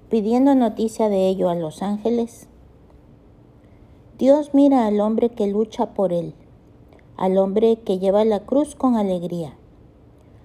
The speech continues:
al padre de familia de quien nadie hablará jamás, al niño que reza y todos desconocen, a la religiosa que se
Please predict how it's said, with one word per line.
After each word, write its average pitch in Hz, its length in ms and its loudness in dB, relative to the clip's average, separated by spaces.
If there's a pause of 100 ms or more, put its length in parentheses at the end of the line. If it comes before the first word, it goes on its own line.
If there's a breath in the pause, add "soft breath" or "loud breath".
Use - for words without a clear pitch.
al 240 180 0
padre 302 380 2
de 285 100 2
familia 233 640 0 (140)
de 220 180 0
quien 208 320 -2
nadie 269 340 0
hablará 202 400 -2
jamás, 180 560 -10 (920 soft breath)
al 202 300 0
niño 208 320 -2
que 247 100 -4
reza 214 480 -4 (180)
y 185 100 -8
todos 208 460 0
desconocen, 180 800 -8 (1080 soft breath)
a 208 100 2
la 208 200 2
religiosa 233 800 0
que 226 220 -4
se - 380 -4